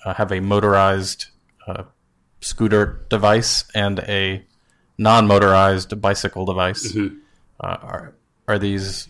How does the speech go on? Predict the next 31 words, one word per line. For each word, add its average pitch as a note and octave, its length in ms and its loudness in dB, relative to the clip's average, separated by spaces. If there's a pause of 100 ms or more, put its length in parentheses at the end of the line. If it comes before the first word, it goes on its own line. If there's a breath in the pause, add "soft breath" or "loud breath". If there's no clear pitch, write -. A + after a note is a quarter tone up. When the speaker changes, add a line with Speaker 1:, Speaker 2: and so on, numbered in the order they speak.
(100)
Speaker 1:
shoes A2 400 0
that - 260 -4 (500)
serve A2 320 2 (120)
all G#2+ 200 2
those A2 240 2
purposes? - 720 0 (240)
Speaker 2:
Yeah. C3 360 0 (140)
Uh, C#3+ 420 4 (140)
Speaker 1:
For A2 180 0
commuting? A2+ 640 4 (320)
Speaker 2:
For C3 100 -8
commuting, C#3+ 420 4
yeah. E2+ 220 -2
The, A2 460 -4 (100)
like, C3 420 -4
you D#3 120 0
know, B2+ 340 0
I B2 60 -2
was A#2+ 180 -4
really C3 160 -4
concerned A#2 360 -6
about F2+ 300 -6
thin G2+ 180 -8
sole E2 280 -8
was, E2 160 -14
like, E2+ 120 -14
a - 60 -20
thing. D#2+ 380 -14
And F2 100 -12
so A2 120 -8
that A#2 380 0